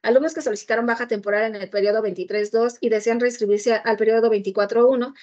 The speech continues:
deberán de reinscribirse conforme a su cita publicada en el saes. Posteriormente, en las fechas de entrega de documentos, debía-, deberán enviar un oficio solicitando la reinscripción al periodo actual veinticuatro uno, con firma autógrafa,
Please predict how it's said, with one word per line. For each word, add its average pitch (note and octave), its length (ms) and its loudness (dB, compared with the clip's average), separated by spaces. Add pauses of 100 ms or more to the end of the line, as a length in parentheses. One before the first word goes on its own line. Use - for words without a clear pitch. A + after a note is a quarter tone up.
(100)
deberán A#3+ 380 4
de C#4+ 100 4
reinscribirse C4 580 2
conforme A#3 420 0
a - 20 -10
su B3 100 -4
cita G#3 300 -4
publicada G3+ 360 -2
en G#3 60 -2
el F#3+ 100 -2
saes. F3+ 280 -6
Posteriormente, A3+ 580 0
en B3 100 0
las A3 140 -4
fechas A3 280 0
de G#3+ 60 0
entrega G#3 300 2
de A#3 80 4
documentos, A#3+ 460 0
debía-, A3 480 -2
deberán A3+ 300 4
enviar A#3 420 2 (460)
un C4+ 140 2
oficio C#4+ 300 -2
solicitando A3 580 -2
la A#3 240 0
reinscripción A#3 560 -2
al G#3+ 80 -4
periodo G#3+ 240 0
actual G#3 260 0
veinticuatro G#3 520 0
uno, A3+ 240 0
con G#3 100 0
firma G#3 240 0
autógrafa, B3 580 0